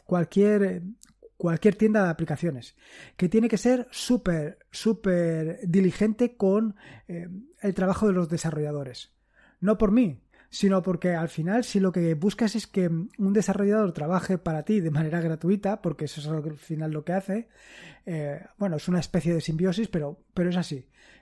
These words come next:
pues tienes que ponerle las cosas muy fáciles, y si no le pones las cosas muy fáciles, al final el desarrollador va a cambiar de plataforma, se va a ir a otro sitio o va a hacer otra cosa que le resulte más productiva o le resulte más agradable. Y en este sentido, pues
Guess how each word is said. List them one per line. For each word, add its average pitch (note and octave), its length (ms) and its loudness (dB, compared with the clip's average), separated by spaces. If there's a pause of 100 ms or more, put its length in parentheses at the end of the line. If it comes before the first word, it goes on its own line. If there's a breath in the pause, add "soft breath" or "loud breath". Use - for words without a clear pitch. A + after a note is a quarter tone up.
(160 soft breath)
pues E3 460 -6
tienes G3 260 2
que G#3+ 260 4
ponerle G#3+ 320 2
las F3 160 0
cosas G#3+ 240 2
muy E3 140 2
fáciles, E3+ 400 0
y D3 60 -4
si D3+ 100 -4
no F3 100 0
le G#3 120 2
pones G3+ 240 4
las D3 100 -2
cosas F3+ 180 -2
muy F#3 120 2
fáciles, F#3 340 -2
al E3 80 -4
final E3+ 460 -4
el D#3+ 100 -4
desarrollador D#3+ 600 -2 (380 loud breath)
va F#3+ 180 2
a G#3 60 0
cambiar F#3+ 320 2
de F#3+ 120 0
plataforma, F#3+ 500 -2
se E3+ 100 -6
va D3+ 60 -4
a E3 40 -2
ir E3+ 60 -2
a F3+ 60 -2
otro E3+ 140 -6
sitio G#3 340 0
o D#3+ 40 2
va E3+ 100 0
a - 20 -6
hacer G#3+ 220 -2
otra F3 240 -2
cosa F#3+ 220 -4
que G3+ 280 -2 (260 loud breath)
le F3 160 0
resulte F#3+ 360 0
más F3+ 280 -2
productiva G3+ 720 0
o E3+ 60 2
le D#3+ 120 0
resulte F3 360 -4
más F3 160 -4
agradable. C3+ 480 -8 (400 loud breath)
Y F#3 80 4
en G#3 80 6
este G3+ 160 4
sentido, G#3+ 420 4
pues D3+ 160 -2